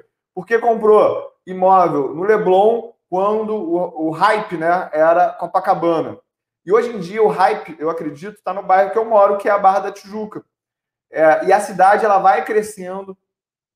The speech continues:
para a Zona Oeste. Então, daqui a pouco vai ser o Recreio. E aí,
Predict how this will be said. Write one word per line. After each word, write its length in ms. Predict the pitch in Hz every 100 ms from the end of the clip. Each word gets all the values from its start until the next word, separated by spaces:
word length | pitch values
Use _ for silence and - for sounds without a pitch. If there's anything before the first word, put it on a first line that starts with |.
| _ -
para 360 | 165 175 180
a 80 | 175
Zona 220 | 160 180
Oeste. 460 | 185 175 170 160 -
Então, 280 | 143 156 175
daqui 140 | 180
a 60 | 175
pouco 200 | 175 180
vai 100 | 185
ser 140 | 185
o 20 |
Recreio. 680 | 196 202 202 202 190 143 - _ _ _ -
E 80 | 220
aí, 480 | 214 254 247 -